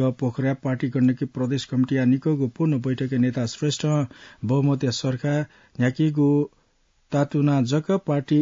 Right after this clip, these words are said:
एकता मजुको स्पष्ट याना गुटबन्दी या संस्कार या त नङ्का पार्टी या त योजना उनी मागे ख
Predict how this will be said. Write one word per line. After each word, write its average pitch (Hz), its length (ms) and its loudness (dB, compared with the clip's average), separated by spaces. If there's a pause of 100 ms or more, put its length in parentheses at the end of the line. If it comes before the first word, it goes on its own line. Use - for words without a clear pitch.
(120)
एकता 139 420 0
मजुको 143 500 2
स्पष्ट - 400 -6 (120)
याना 147 280 2 (120)
गुटबन्दी 139 560 2
या 131 60 2 (100)
संस्कार 147 320 -2
या 131 100 0
त 139 160 0 (100)
नङ्का 131 320 0
पार्टी 135 260 -2
या 127 80 0
त 143 300 -2 (340)
योजना 131 380 2 (140)
उनी 127 260 4
मागे 127 640 0
ख 147 240 -2